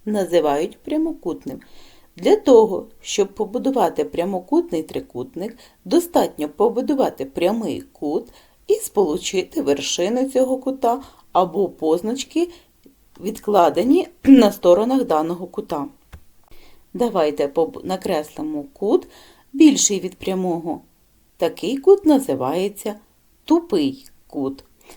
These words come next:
На сторонах даного кута теж відкладемо за допомогою циркуля відрізки або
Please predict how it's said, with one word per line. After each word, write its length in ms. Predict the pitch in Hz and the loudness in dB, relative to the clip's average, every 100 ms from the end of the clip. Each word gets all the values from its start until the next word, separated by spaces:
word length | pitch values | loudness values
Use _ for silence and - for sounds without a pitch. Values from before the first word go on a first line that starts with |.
| - | -12
На 140 | 190 247 | -4 -2
сторонах 500 | 269 427 370 269 190 | 6 6 8 4 4
даного 480 | 190 190 160 160 277 | -2 -2 -4 -6 -6
кута 320 | - 320 440 480 - - - | -6 0 2 2 -4 -20 0
теж 320 | 269 392 415 | 4 4 2
відкладемо 840 | 185 196 - 147 143 208 269 262 - - _ | -4 -6 -4 -6 -2 4 4 4 0 -20 _
за 80 | 175 | -4
допомогою 680 | 185 196 208 180 147 127 - | -4 -2 -4 -4 -4 -10 -10
циркуля 720 | - 151 277 - 294 277 277 - _ - | -6 -2 0 0 4 4 2 -8 _ -10
відрізки 640 | 143 160 190 302 - - - | -6 -4 0 0 0 -8 -6
або 380 | - 151 175 | -6 -2 -2